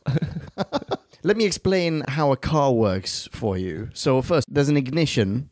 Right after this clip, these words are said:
Speaker 2: and then you go from point A to point B, and you turn the
Speaker 1: Stop.
Speaker 2: wheel on a few occasions. <laughs> Now you know how it works. Go and build one.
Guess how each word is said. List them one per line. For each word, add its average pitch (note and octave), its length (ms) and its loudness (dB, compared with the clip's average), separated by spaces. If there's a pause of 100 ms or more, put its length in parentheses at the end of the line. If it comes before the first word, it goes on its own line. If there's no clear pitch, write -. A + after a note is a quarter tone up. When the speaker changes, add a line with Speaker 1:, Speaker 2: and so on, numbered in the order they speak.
(120)
Speaker 2:
and B2 140 2
then A#2+ 260 4
you A#2 100 2
go C3+ 220 2
from C3 200 0
point C3+ 220 2
A C3 120 2
to B2 140 0
point A#2 280 2
B, A2 480 0
and A2+ 360 2
you A2+ 240 2 (180)
turn C#3 340 2
the A#2+ 80 2
Speaker 1:
Stop. - 100 4
Speaker 2:
wheel B2 260 4
on G#2+ 100 2
a G#2 60 0
few G#2+ 180 -2
occasions. G#2 720 -4
<laughs> A#2+ 60 4 (1900)
Now E3+ 100 0
you F3 100 2
know E3 80 2
how D3+ 100 4
it C#3+ 60 0
works. C3+ 220 2
Go D#3+ 140 0
and C#3+ 80 2
build B2+ 200 2
one. - 240 -6